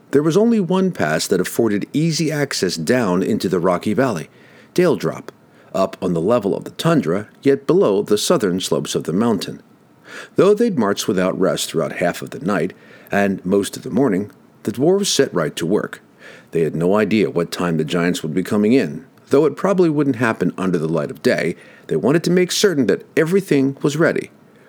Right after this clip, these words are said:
Bruner had determined to take out this war party quickly and with minimal losses to his people. Scouts were posted on the high spots of the mountainside, and others were sent out into the plain. Under Bruner's direction,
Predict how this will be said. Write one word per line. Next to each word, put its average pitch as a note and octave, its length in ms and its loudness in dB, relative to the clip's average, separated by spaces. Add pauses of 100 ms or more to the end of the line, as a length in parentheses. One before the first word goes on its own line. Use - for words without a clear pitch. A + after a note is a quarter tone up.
(260)
Bruner G#2 300 2
had D#2+ 160 -4
determined F2+ 440 0
to E2+ 40 -2
take D#3 320 0
out F2 240 -2
this - 260 0
war A#2 160 2
party F2 280 0
quickly - 480 -2 (260)
and E2 260 -2
with E2+ 140 -2
minimal A2 380 2
losses - 360 -6
to - 120 -2
his F2+ 220 -2
people. - 420 -4 (420)
Scouts - 500 -2
were E2+ 100 -2
posted F2 380 -2
on D#2 120 -2
the D#2 80 -6 (100)
high G2+ 140 0
spots - 420 -6
of F#2 120 -2
the A2+ 80 0
mountainside, E2+ 680 -2 (400)
and - 200 -10
others G#2+ 340 0
were F#2+ 100 -2
sent F#2+ 260 -2
out D2+ 280 -6
into F2+ 160 -4
the E2 120 0
plain. D#2 360 -4 (640)
Under F3 320 4
Bruner's B2 380 2
direction, - 560 0